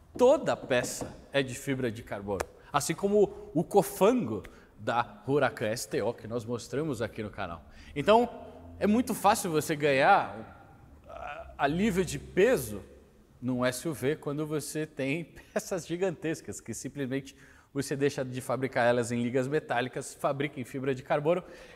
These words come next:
E além de ficar muito bonito e funcional, você acaba ganhando aqui uns belos vinte quilos de alívio de peso, né? Olha o tamanho do amortecedorzinho aqui pequenininho, não precisa de muito não pra levantar isso aqui. E aí, quando a gente abre aqui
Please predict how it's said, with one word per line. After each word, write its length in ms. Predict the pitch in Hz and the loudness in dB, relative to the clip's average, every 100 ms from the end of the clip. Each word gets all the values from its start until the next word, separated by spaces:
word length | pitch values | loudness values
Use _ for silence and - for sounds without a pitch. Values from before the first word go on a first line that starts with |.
| - | 4
E 80 | 180 | 6
além 160 | 240 | 6
de 60 | 240 | 4
ficar 260 | - 220 | 6 6
muito 500 | 180 175 226 285 - | 8 6 8 8 6
bonito 420 | 214 214 196 190 214 | 2 2 2 0 -4
e 20 | |
funcional, 1160 | - 214 - 220 170 190 - - - - - - | -4 -4 2 6 6 4 2 -16 -16 -20 -20 -10
você 220 | 165 - | -6 -2
acaba 340 | 160 - 151 160 | 0 2 0 2
ganhando 340 | 143 131 143 | 4 4 2
aqui 240 | 113 - | -2 0
uns 300 | 143 113 104 | 0 0 -6
belos 480 | 92 104 160 139 107 | -4 2 4 4 0
vinte 380 | 107 160 - - | -4 -6 -6 -12
quilos 640 | - 180 196 143 110 - - - - - - | -6 0 2 2 0 -4 -14 -20 -20 -20 -14
de 400 | 104 120 123 123 - - - - | -4 0 0 0 -8 -20 -20 -6
alívio 400 | 127 131 131 139 | 0 2 2 0
de 120 | 135 | -6
peso, 480 | 160 - 151 143 98 - - | -6 0 2 2 -2 -10 -12
né? 240 | 95 139 143 - - | -6 -6 -6 -16 -14
Olha 140 | 110 165 | -10 -2
o 20 | |
tamanho 260 | 160 147 | 0 0
do 60 | 156 | 0
amortecedorzinho 800 | 147 143 - 139 131 107 139 127 | 0 -2 -2 -2 -2 -2 -4 -6
aqui 160 | 98 120 | -8 -12
pequenininho, 540 | - - 107 113 127 | -14 -10 -6 -6 -6
não 80 | 131 | -10
precisa 260 | - 190 | -10 -10
de 80 | 151 | -8
muito 260 | 147 147 131 | -8 -8 -6
não 120 | 127 | -6
pra 100 | 127 | -4
levantar 420 | 113 113 107 110 | -6 -6 -8 -8
isso 140 | 101 98 | -10 -14
aqui. 180 | - 87 _ _ - | -18 -20 _ _ 2
E 100 | 233 | 8
aí, 140 | 247 | 8
quando 160 | 254 226 | 10 8
a 60 | 208 | 8
gente 220 | 208 180 | 8 8
abre 220 | 185 180 | 10 8
aqui 320 | 175 180 180 | 2 0 0